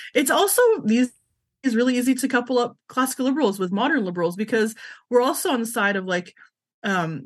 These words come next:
things like immigration. We're open for immigration. We're really, really skeptical of the role of the, of the police in people's lives and, and how they're, they're, you know, hurting certain minority groups. These are things that actually really matter to us, uh,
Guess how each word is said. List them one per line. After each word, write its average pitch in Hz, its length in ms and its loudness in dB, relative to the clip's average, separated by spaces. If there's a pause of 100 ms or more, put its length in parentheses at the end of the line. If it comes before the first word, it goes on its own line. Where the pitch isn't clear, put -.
things 214 220 2
like 190 220 -4 (100)
immigration. 214 640 0
We're 156 200 -4
open 214 260 -4
for 247 160 -2
immigration. 262 840 0
We're 175 240 -2
really, 180 280 -2
really 202 200 2
skeptical 208 640 -4 (280)
of 208 120 0
the 202 80 4
role 214 200 4
of 214 100 0
the, 208 300 2 (300)
of 202 160 -6
the 202 100 -2
police 233 580 0
in 170 220 -4
people's 180 400 -4
lives 160 460 0
and, 160 220 -2 (220)
and 185 100 -8
how 190 200 2
they're, 185 500 0
they're, 180 580 0
you 185 120 -8
know, 175 100 -4
hurting 180 560 0
certain 180 380 -2
minority 202 380 2
groups. 170 320 -4
These 214 140 -2
are 277 60 2
things 349 200 -2
that 392 100 0
actually 370 260 -2
really 339 160 0
matter 311 240 0
to 233 140 0
us, 156 280 -4 (460)
uh, 196 300 2